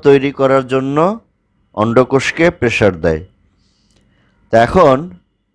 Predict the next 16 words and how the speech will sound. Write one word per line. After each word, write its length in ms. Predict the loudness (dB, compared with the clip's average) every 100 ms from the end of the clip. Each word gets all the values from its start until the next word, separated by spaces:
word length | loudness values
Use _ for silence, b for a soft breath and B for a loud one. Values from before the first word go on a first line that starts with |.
| _ _ _
এটা 260 | -12 0 2 4 2
এজন্য 320 | 2 0 2 4 4
অনেক 200 | 4 0 2 2
জরুরি 420 | 4 4 4 2 0 -8 -12 -6
এই 80 | -6 0
ফার্টিলিটি 520 | 0 0 -4 -4 -4 -4
রোগীদের 420 | -4 -2 0 2 0
জন্য, 240 | -2 0 0 0 -2
সেটা 220 | -6 0 0
হচ্ছে 320 | 0 -4 2 4 4 -2 _ _ _ _ _ _ _ _ _ _ _ _ b b b b b -2
এই 180 | 2 4 2 0
এফএসএইচ 480 | 0 0 2 2 2 2
হরমোন 320 | 0 2 0 0 -2
যদি 260 | 0 0 0 -4 -14 _ _ _ _ _ _ -2
কম 160 | 0 0 -2
থাকে 340 | -4 -4 -2